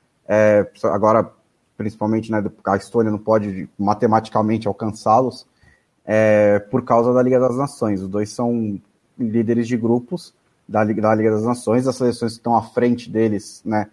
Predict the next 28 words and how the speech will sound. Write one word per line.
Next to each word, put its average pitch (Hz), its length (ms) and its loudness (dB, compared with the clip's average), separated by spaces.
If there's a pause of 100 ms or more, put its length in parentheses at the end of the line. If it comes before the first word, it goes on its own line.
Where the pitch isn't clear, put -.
(220)
da 104 140 2
primeira 113 440 2
divisão 104 800 2
e 98 360 -4
já 104 180 0 (600)
vão 117 300 -2
ga-, 117 120 0
provavelmente 117 680 2
garantir 113 360 0
a 107 120 2
vaga 104 420 0 (480)
por 104 160 -2
meio 104 340 0
do, 98 640 0 (1080)
da, 98 600 4
das 107 280 0
eliminatórias, 120 640 2 (340)
e 107 60 2
aí 113 100 4
as 131 180 4
duas 127 400 4
devem 120 240 2
se 123 120 -10
classificar 123 580 0
pra 117 140 2
Eurocopa, 123 500 2
pra, 107 420 4
pra 104 380 0